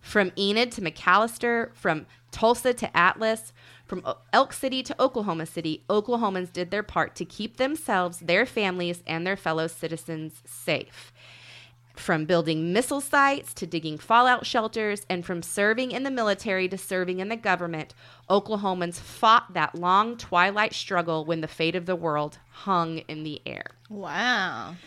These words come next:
Speaker 1: So, um, let's just go over the origins
Speaker 2: Okay.
Speaker 1: of the Cold War. The U S and the Soviet Union were allies during World War Two, yet became enemies as soon as,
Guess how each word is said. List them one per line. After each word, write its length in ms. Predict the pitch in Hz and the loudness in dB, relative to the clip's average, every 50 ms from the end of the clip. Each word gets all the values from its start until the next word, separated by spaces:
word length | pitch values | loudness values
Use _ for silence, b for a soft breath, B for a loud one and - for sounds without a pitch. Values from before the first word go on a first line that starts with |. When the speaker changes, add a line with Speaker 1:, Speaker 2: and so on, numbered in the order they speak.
| B B | B B
Speaker 1:
So, 600 | - - - - - 254 247 233 226 220 214 208 - | -18 -16 -12 -2 2 4 6 6 6 6 4 0 0
um, 600 | 226 220 208 196 185 170 156 156 160 160 175 180 - _ _ _ _ _ b b b b b b b b b b b b _ - | 0 2 2 2 2 2 0 -2 -4 -6 -8 -10 -12 _ _ _ _ _ b b b b b b b b b b b b _ 0
let's 280 | 214 226 247 247 - | 4 4 4 4 2
just 180 | 294 294 - - | -4 -6 -2 0
go 200 | 254 233 202 196 | 2 4 4 4
over 200 | 196 165 175 175 | 2 2 2 0
the 160 | 170 175 - | -2 -2 -4
origins 600 | - 165 151 147 143 143 139 - - - - - - - - 220 | -4 -4 -4 -4 -4 -6 -8 -10 -14 -14 -16 -18 -20 -18 -16 -16
Speaker 2:
Okay. 160 | 214 196 - | -14 -8 -4
Speaker 1:
of 160 | 208 175 156 | -2 -2 -2
the 80 | 156 160 | -2 -6
Cold 340 | - - - 135 139 139 - | -8 -8 -6 -6 -6 -6 -6
War. 260 | 160 147 92 143 180 - | -4 -4 -4 -4 -6 -6
The 120 | 202 185 208 | -8 -6 -2
U 240 | 202 240 269 294 | 0 2 2 4
S 180 | 320 330 - - | 4 2 2 0
and 140 | - 254 254 | -2 -4 -4
the 60 | 220 | -4
Soviet 540 | - - 220 202 208 202 247 262 285 - - _ _ _ _ _ _ | -2 -2 0 0 0 0 -2 -4 -4 -6 -8 _ _ _ _ _ _
Union 400 | - 180 170 156 156 156 165 160 | -4 -2 -2 0 -2 -2 -2 0
were 180 | 175 208 220 - 208 | 2 2 4 6 4
allies 540 | 185 156 160 151 139 135 135 147 214 202 | 4 4 2 -2 -2 -4 -4 -4 -4 -4
during 260 | 185 175 165 170 180 170 | -2 -2 0 0 -2 -2
World 240 | 160 156 160 165 | -4 -4 -4 -2
War 100 | 240 240 | -2 -4
Two, 400 | 262 - - - 151 139 147 180 - _ _ _ B B B B B B B B B B | -4 -4 -4 -6 -4 -4 -6 -8 -10 _ _ _ B B B B B B B B B B
yet 480 | - 190 226 226 220 208 - - - - - _ _ _ _ _ _ _ _ _ - 190 | -2 2 4 6 6 4 2 -2 -14 -20 -20 _ _ _ _ _ _ _ _ _ -10 -6
became 400 | 185 226 - - 254 208 202 202 - | -6 -4 -4 -2 -2 -2 -2 -2 0
enemies 800 | 285 359 320 208 175 151 147 143 139 147 160 180 - - - - - | 2 2 2 2 0 -2 -4 -4 -6 -6 -8 -8 -12 -14 -4 0 2
as 120 | 185 175 | 2 2
soon 220 | 170 - 220 202 196 | 0 -2 -4 -2 -2
as, 120 | 185 175 | -4 -6